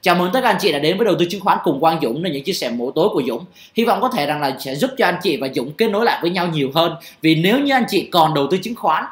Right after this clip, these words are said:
còn đầu tư cổ phiếu trên sàn chứng khoán thì Dũng tin không sớm thì muộn, Dũng và các anh chị cũng sẽ làm việc với nhau trên kênh Đầu tư Chứng khoán, đầu tư vào nền kinh tế nhân và các cổ phiếu trên sàn chứng khoán.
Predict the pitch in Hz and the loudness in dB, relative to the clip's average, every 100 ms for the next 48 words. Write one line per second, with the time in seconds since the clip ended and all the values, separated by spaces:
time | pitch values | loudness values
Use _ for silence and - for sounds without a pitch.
0 | - _ 196 165 156 170 214 135 196 214 | -16 _ 4 6 6 4 4 2 -4 -4
1 | 233 147 160 - 147 165 156 123 147 214 | -2 -4 -6 -4 -2 -2 -2 -4 0 0
2 | 185 214 202 - 208 254 160 147 139 - | 0 -2 -2 -2 -2 -2 -2 0 -2 -4
3 | - - 156 160 185 190 190 170 127 - | -20 0 2 2 2 0 -2 -4 -6 -6
4 | 139 147 139 139 139 170 190 180 175 - | -2 -2 -2 -4 -4 -2 0 -2 -4 -12
5 | - 220 214 208 156 156 180 190 165 190 | 2 4 4 2 0 -2 -4 -2 -2 -2
6 | 262 - - 170 165 214 170 160 160 180 | -6 -12 0 2 6 4 4 2 0 0
7 | 196 208 190 - - - 147 131 - - | 0 0 -2 -4 -14 -10 -6 -4 -4 -4
8 | 147 123 151 165 170 147 107 147 160 143 | -2 -2 -2 -4 -4 -6 -8 -8 -2 -2